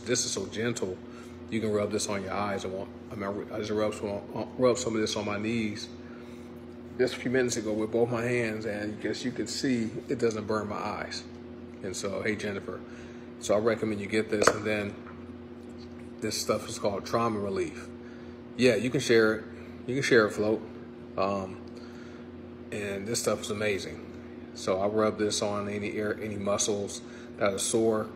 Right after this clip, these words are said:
since I do exercise. Um,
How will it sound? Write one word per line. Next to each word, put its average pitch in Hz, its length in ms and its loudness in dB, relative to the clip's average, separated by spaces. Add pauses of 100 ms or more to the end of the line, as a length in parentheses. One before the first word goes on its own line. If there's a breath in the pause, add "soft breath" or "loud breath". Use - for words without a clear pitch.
(100)
since - 200 -4
I 104 80 2
do 107 220 0
exercise. 107 840 0 (560 loud breath)
Um, 95 360 0